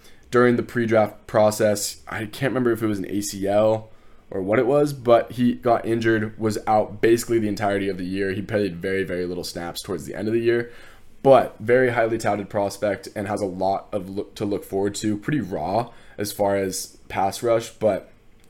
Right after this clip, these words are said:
just an absolute freak athletically. And the Ravens can definitely make the most of him, kinda similar to an Odafe Oweh, where it's just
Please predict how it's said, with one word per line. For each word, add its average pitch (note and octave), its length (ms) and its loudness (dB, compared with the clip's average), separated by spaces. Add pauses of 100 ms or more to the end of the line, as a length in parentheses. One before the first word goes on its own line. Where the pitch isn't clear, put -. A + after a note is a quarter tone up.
just A#2 120 -4
an A#2+ 80 0
absolute A2 420 -2
freak G#2+ 420 -2
athletically. G2+ 760 -2 (720)
And A2+ 240 0
the G#2 40 0
Ravens G#2 360 -2
can G#2+ 120 -2
definitely G2 320 -4
make F2+ 260 -4 (240)
the G#2+ 80 0
most F#2+ 400 -4
of F#2+ 240 -6
him, F#2+ 260 -6
kinda G#2+ 200 -2
similar G#2 300 -4
to G2+ 180 -6
an F#2+ 60 -6
Odafe F#2 320 -4
Oweh, F#2 440 -4 (280)
where G2+ 180 0
it's F#2+ 140 -4
just G2+ 180 -6